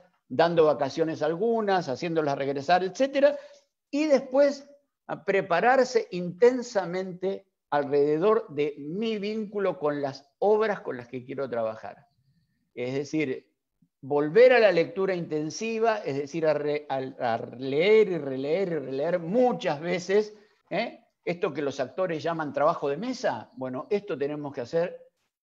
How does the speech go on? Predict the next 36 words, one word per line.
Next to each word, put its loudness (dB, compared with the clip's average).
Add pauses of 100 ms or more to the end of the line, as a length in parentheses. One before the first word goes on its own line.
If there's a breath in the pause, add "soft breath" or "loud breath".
(180)
los 2
que -2
vamos -2
a -10
compartir -4 (260)
la -4
lectura -4
con -10
otros. -16
Tenemos -10
que -6
volver 2 (600)
a, -2
a, -8
hasta -4
estar -2 (280)
muy 2
imbuidos 0
de -2
lo -2
que 0
vamos -4
a -4
decir, -6
cómo 6
lo 0
vamos -4
a -2
decir, -6 (260)
por 4
qué 0
lo 4
vamos 0
a 0
decir. -6 (600)
Eh, 2